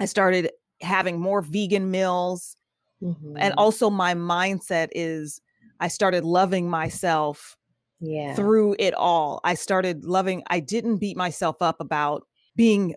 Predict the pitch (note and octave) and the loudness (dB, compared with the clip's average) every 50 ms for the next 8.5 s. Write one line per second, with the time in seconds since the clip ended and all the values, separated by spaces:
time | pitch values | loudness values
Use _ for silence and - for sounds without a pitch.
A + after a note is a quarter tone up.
0 | - - G3 G#3+ G#3 G3+ G3 F3+ F#3 F3+ F3+ E3+ - F#3+ F3 E3+ E3+ D#3 D#3+ D#3 | -6 0 2 4 4 4 4 4 2 0 0 0 2 4 4 4 4 2 0 0
1 | D#3 D#3 - - F3 E3 E3 F3+ F3 E3+ F3 E3+ E3+ F3 F#3 F#3 F#3 F3+ F3 E3 | 0 0 0 -2 -2 0 0 0 0 0 -2 0 2 4 4 4 4 4 4 2
2 | D#3+ D#3 - - - E3+ E3 E3 E3+ F3 F#3 G#3 A3 G#3+ F3+ F3 G3 F#3 F#3+ - | 0 -2 -4 -4 -4 -4 -4 -2 -2 2 2 4 4 4 4 2 2 2 2 0
3 | - - F#3+ F3 F#3 F3 F#3+ - - - F#3+ F#3 F3 F#3 F3 F3 E3+ E3+ E3+ F3 | 2 2 2 4 4 2 0 -2 -2 0 2 4 4 6 6 6 4 4 2 0
4 | E3+ E3+ G3+ - _ _ _ _ _ _ - A3 A#3 A#3+ A3+ A3+ A3+ G#3+ F#3+ F3 | -2 -4 -6 -8 _ _ _ _ _ _ 0 2 2 4 4 4 4 6 6 6
5 | F3 E3+ - E3 D#3+ D#3+ D#3 D#3+ D#3+ E3+ F#3+ F#3 F3+ F#3 F3+ E3+ D#3+ D#3 D#3+ D#3+ | 6 6 6 6 6 4 4 4 4 6 6 6 6 6 4 4 2 0 -2 -4
6 | - _ _ _ _ _ _ _ - G#3 G#3+ A3 G#3+ G3 F#3 E3+ C#3+ D3+ G#3+ G3+ | -6 _ _ _ _ _ _ _ -2 0 2 2 2 0 -2 -4 0 2 2 2
7 | G3 E3 F3+ F3+ E3+ E3 D#3 F3 E3+ E3+ D#3 C#3 - - - - G#3 G#3 A3 G3+ | 2 2 -2 -4 -4 -4 -4 -2 0 0 0 0 -2 -4 -2 -2 -2 0 0 -2
8 | - - - F#3 G3 G3+ G#3 G#3 F#3+ F#3 | -4 -4 -4 -4 -2 0 2 2 0 -2